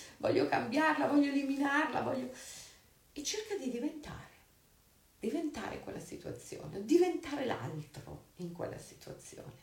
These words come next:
Perlomeno esprimi la chiara volontà di farlo. E tutti i giorni, tutti i giorni, almeno per un minuto, Omi, one minute immersion, tutti i giorni rinnova questa volontà,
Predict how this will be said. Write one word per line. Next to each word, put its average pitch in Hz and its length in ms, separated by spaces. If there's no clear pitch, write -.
Perlomeno 185 680
esprimi - 580
la - 80
chiara - 480
volontà 151 580
di - 160
farlo. - 600
E - 200
tutti 523 320
i - 20
giorni, 151 400
tutti 440 240
i - 60
giorni, 160 360
almeno 359 340
per 262 160
un 226 100
minuto, 175 540
Omi, 156 320
one 233 220
minute 220 400
immersion, - 520
tutti 453 240
i 285 60
giorni 175 340
rinnova 330 880
questa - 440
volontà, 165 680